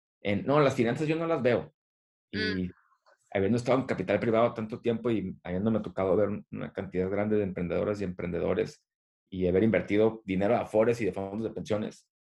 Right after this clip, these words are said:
Speaker 1: eh, no es tu responsabilidad saberlo.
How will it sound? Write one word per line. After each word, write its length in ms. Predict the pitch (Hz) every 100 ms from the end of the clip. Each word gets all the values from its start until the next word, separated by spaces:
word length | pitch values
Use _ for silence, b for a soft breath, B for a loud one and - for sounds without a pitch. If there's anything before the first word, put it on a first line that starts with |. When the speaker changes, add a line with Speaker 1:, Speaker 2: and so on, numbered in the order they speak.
| _ _
Speaker 1:
eh, 440 | 104 101 90 90 - _
no 280 | 101 110 131
es 60 | 127
tu 80 |
responsabilidad 640 | 147 123 110 87 92 90 104
saberlo. 480 | 107 101 107 85